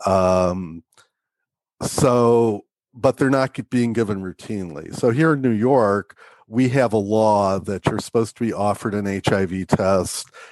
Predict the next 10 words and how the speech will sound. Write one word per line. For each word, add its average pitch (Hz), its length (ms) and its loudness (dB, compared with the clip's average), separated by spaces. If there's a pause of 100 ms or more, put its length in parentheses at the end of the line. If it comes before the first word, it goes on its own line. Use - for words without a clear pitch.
(200)
at 107 140 4
every 101 380 2
medical 101 460 0
encounter, 95 880 0
emergency 98 680 -4
room, 92 580 -8 (420)
all 90 260 -2
of 73 60 -12
that. 82 440 -8 (680)
Um, 104 640 2